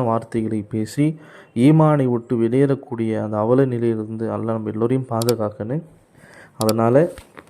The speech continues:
அல்லாஹ் நமக்கு கொடுத்த அந்த செல்வ செழிப்பாக இருந்தாலும் சரி, வறுமை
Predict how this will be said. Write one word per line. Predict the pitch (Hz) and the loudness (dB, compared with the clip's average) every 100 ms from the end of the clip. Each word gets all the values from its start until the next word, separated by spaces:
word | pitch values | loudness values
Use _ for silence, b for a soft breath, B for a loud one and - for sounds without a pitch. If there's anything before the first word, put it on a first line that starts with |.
| _ - - - 120 | _ -10 -8 -4 2
அல்லாஹ் | 135 170 160 | 4 6 4
நமக்கு | 147 131 123 | 2 -2 -4
கொடுத்த | 131 131 131 123 | -2 -2 -4 -6
அந்த | 117 113 117 | -6 -6 -4
செல்வ | 123 127 123 | -2 -2 -4
செழிப்பாக | 117 117 117 117 | -6 -4 -2 -4
இருந்தாலும் | 113 110 107 - | -6 -8 -8 -8
சரி, | 113 120 | -4 -2
வறுமை | 113 123 127 | 0 0 0